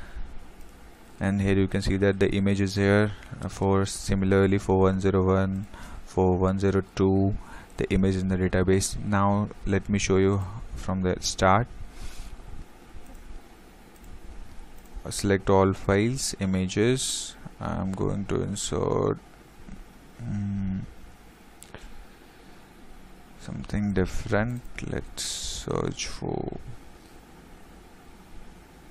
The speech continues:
I'm going to insert this flower. Okay, okay, uh, and I'm going to put an I D five zero one. F-,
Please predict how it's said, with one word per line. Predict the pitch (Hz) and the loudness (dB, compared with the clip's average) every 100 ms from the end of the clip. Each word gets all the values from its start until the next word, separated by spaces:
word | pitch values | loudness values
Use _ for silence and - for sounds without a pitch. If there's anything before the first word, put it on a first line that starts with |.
| - - - - - - - - - - | -20 -20 -18 -16 -14 -12 -12 -16 -18 -6
I'm | 120 | 0
going | 113 117 | 2 4
to | 117 | 2
insert | 107 107 104 | 6 6 6
this | 110 - | 4 2
flower. | 92 87 90 90 - - - | 4 4 4 2 -2 -10 -6
Okay, | 95 - 104 - - - - - - - - - | -4 -4 -6 -10 -18 -16 -14 -14 -14 -16 -14 -2
okay, | 104 - 101 - - - | -2 -2 -6 -8 -8 -4
uh, | - 98 101 | 0 2 2
and | - 107 110 | 2 2 2
I'm | 107 | 2
going | 107 101 104 | 4 4 4
to | 107 | 0
put | - 104 98 | 4 4 4
an | 101 | 2
I | 98 98 | 2 4
D | 98 | 4
five | 110 - 98 92 | 2 4 4 4
zero | 95 92 87 | 4 6 6
one. | 90 92 | 4 0
F-, | 95 - | -4 -10